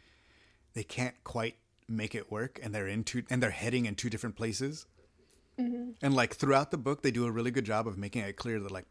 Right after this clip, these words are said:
Speaker 1: Po is not comfortable with most of this.
Speaker 2: Yeah.
Speaker 1: But she is.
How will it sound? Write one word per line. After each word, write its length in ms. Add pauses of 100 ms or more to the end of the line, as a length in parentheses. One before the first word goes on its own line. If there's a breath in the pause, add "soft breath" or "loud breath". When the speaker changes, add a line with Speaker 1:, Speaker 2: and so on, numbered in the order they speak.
Speaker 1:
Po 260
is 120
not 240
comfortable 500
with 160
most 300
of 80
this. 360 (920)
Speaker 2:
Yeah. 340 (880)
Speaker 1:
But 140
she 320
is. 380